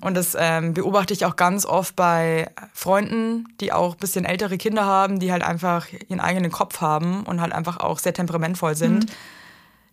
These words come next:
Speaker 1: dass es denen auch sehr peinlich ist und dass man sich denkt: so, "Scheiße, was denken jetzt die anderen, wenn sie die so aufführt? Fuck."
Speaker 2: <laughs>
Speaker 1: Eigentlich auch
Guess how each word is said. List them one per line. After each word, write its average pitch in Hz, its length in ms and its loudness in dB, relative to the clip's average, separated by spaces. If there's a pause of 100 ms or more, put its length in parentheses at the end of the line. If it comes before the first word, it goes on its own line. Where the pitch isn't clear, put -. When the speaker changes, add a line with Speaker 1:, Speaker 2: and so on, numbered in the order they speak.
(120)
Speaker 1:
dass 185 160 0
es 185 80 -2
denen 190 160 0
auch 175 100 0
sehr 202 160 2
peinlich 170 540 2
ist 156 200 -4
und 165 100 -2
dass 165 100 -8
man 170 80 -4
sich 170 100 -6
denkt: - 160 -14
so, - 80 -18
"Scheiße, - 400 -8
was - 140 -20
denken - 160 -14
jetzt - 180 -18
die - 80 -16
anderen, 190 240 -8
wenn 190 80 -12
sie 185 80 -16
die 202 120 -16
so - 100 -12
aufführt? 202 800 -6
Fuck." - 480 -2 (920)
Speaker 2:
<laughs> 277 60 8 (1700)
Speaker 1:
Eigentlich 233 280 6
auch 214 160 6